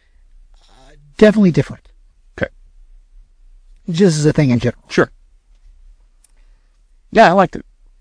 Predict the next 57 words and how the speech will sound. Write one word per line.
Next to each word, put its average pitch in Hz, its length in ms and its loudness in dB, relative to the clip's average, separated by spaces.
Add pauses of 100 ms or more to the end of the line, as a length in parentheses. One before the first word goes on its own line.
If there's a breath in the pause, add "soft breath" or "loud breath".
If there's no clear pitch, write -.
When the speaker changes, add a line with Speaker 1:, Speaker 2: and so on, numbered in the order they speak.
(260)
Speaker 2:
I, - 140 -2
I 147 100 2
think 160 200 0
there's 147 160 0
certain 139 220 -2
things 139 160 -2
that 127 160 -2
don't 120 180 2
go 127 120 2
out 120 60 4
of 110 60 -4
style, 110 300 2
and 98 100 -4
that's 98 240 -4
one 85 160 -10
of - 120 -20
them. - 120 -20 (300)
Speaker 1:
Sure. - 240 -4
Speaker 2:
That 123 80 -10
classic 113 560 -4 (320)
team-up, 147 400 0 (340)
the 107 100 -8
writing's 117 400 2
well 120 140 2
done, 113 340 -2
the 107 120 -6
thought 123 220 2
bubbles, 117 400 -2 (400)
just 107 120 -4
like 113 160 -2
you 101 60 -6
said, 110 280 2
I 98 120 2
didn't 92 160 -2
mind. 95 500 0
Most 113 280 -2
of 110 60 -10
the - 60 0
time 117 160 2
in 107 80 2
her 107 80 0
dialogue, 101 580 0
I, 85 320 -2
I, 101 320 -2 (140)
I, - 40 -4 (100)
I 95 80 -6
mean, 95 160 -4
I'm 87 100 -6
kinda 95 240 -4
like, 90 160 -2
"All 107 60 4
right, 107 100 4
is 104 140 -4
this 104 180 -6
important 104 360 -2
or 104 40 0
not? 95 320 -2